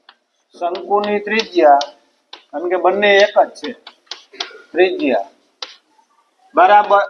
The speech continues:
આર અને બરાબર ત્રણ પોઇન્ટ પાંચ સેન્ટીમીટર. આ જે કયો છે આ બધું આમાં છે, ત્રણ પોઇન્ટ પાંચ સેન્ટીમીટર. હવે મારે જોઈએ છે શંકુની ઊંચાઈ. હવે શંકુની વક્ર સપાટીનું ક્ષેત્રફળ મારે મેળવવું હોય તો સૂત્ર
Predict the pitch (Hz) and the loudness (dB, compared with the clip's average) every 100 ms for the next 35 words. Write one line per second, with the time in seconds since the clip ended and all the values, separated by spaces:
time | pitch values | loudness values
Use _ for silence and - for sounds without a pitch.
0 | - 196 208 180 247 _ _ 139 139 143 | -2 0 2 0 -4 _ _ -18 -14 -12
1 | 139 160 185 202 190 175 175 170 170 - | -2 0 4 2 2 -4 -4 -6 -6 -10
2 | 151 120 - 147 - 143 131 120 _ 233 | -12 -8 -8 -8 -10 -18 -18 -18 _ -20
3 | - - - - _ _ _ _ - - | -20 -20 -20 -20 _ _ _ _ -16 -16
4 | _ _ - - 180 165 175 214 214 208 | _ _ -18 0 2 2 2 2 2 0
5 | 208 180 180 156 - 302 214 185 202 143 | 0 2 2 2 0 0 2 2 2 -4
6 | - 180 151 160 - 135 147 147 143 147 | -6 -10 -8 -8 -6 -4 -2 -4 -6 -14
7 | 135 113 110 _ _ _ _ _ _ _ | -14 -16 _ _ _ _ _ _ _ _
8 | - 156 214 190 185 226 226 226 233 233 | -4 0 2 2 2 2 4 4 4 4
9 | 226 240 226 202 214 - 233 233 214 190 | 2 0 0 -4 -4 -2 -2 0 0 -2
10 | 190 196 - - _ _ _ 139 190 190 | 2 2 0 -8 _ _ _ 0 2 2
11 | 190 202 233 240 185 175 226 214 226 240 | -2 0 2 4 2 0 -2 -2 -2 -2
12 | 233 233 233 233 196 202 226 - 233 214 | -2 -4 -6 -4 -4 -2 0 2 0 2
13 | 220 226 190 185 240 226 165 151 156 180 | 2 2 2 2 2 2 2 0 2 2
14 | 208 220 - _ _ 202 208 202 233 | 0 -4 -20 _ _ -2 -2 -2 0